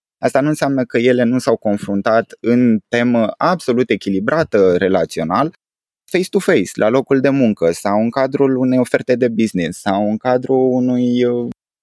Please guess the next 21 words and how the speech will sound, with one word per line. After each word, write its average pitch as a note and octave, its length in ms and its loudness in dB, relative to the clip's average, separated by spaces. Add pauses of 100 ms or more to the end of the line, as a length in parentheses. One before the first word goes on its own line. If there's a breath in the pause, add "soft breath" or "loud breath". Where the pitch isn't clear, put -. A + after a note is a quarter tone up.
tip B2 180 0
de B2 80 2
activitate A#2+ 560 -2
educațională, A#2 880 0 (340)
în D3 200 2
care C#3+ 440 0
această E3 500 -2 (180)
prevalență A2+ 1000 0
vine E3+ 220 -2
de C#3+ 100 0
fapt B2 200 -2
dintr-o G#2+ 320 2
frică, - 460 -6
da? G2+ 180 -4
Ca G#2 160 -2
să G2+ 140 -2
ajungem G2+ 360 0
să F#2 160 -2
numim, F#2 520 2 (140)
iată, F2 500 -4
buba E2+ 580 0